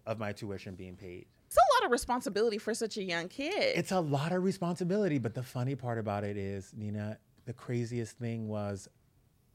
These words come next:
Speaker 1: it was fight or flight for me
Speaker 2: Mm-hmm.
Speaker 1: in the sense that I had my first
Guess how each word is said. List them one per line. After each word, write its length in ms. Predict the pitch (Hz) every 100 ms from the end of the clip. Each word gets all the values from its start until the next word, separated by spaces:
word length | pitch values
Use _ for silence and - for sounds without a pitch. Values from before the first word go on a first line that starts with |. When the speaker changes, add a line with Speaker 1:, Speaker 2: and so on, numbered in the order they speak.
| _
Speaker 1:
it 80 | 123
was 220 | 127 120
fight 320 | - 127 123
or 80 | 127
flight 440 | 120 120 101 98 123
for 160 | -
me 240 | 104 95 90
Speaker 2:
Mm-hmm. 380 | 190 196 151 156 -
Speaker 1:
in 100 | 113
the 80 | 113
sense 360 | - 120 113
that 280 | - 107 110 - _ _
I 80 | 107
had 180 | 107 117
my 140 | 113
first 720 | 110 - 127 117 123 127 -